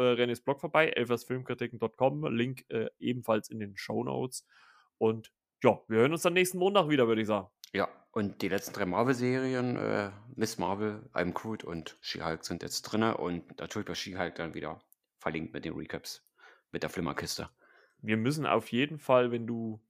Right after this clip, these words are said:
Speaker 1: Daredevil weiter guckst, musst du mir mal Bescheid sagen, dann müssen wir auch nochmal eine extra Folge dazu aufnehmen. Also ich we-, bin sehr gespannt auf deine abschließende Meinung.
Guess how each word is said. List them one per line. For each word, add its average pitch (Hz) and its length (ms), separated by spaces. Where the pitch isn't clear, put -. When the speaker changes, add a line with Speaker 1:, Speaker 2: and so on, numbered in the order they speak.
Speaker 1:
Daredevil 120 500
weiter 123 300
guckst, - 520
musst 135 220
du 143 60
mir 127 80
mal 120 120
Bescheid 117 380
sagen, 117 260
dann 104 120
müssen 120 180
wir 107 80
auch 110 80
nochmal 110 220
eine 107 100
extra - 260
Folge 110 300
dazu 104 220
aufnehmen. 101 400
Also 107 160
ich - 160
we-, 110 100
bin 120 240
sehr 127 160
gespannt 131 340
auf 120 120
deine 113 260
abschließende 113 480
Meinung. 101 320